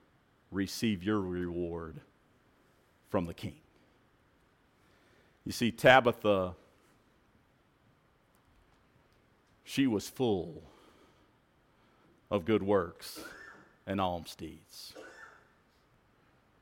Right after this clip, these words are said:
She didn't need the praise of Peter. And she didn't need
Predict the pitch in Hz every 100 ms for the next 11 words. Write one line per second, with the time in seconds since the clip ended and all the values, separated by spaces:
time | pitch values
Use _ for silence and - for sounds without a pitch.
0 | _ _ _ _ - - 135 135 143 131
1 | 131 135 117 95 104 - 127 117 98 87
2 | 85 78 - - - - - _ 78 85
3 | - 107 92 82 160 - _ _ _ _
4 | _ _ _ _ _ _ _ _ _ _
5 | - - _ - 120 120 - - 160 170
6 | 143 127 110 120 139 123 104 95 95 98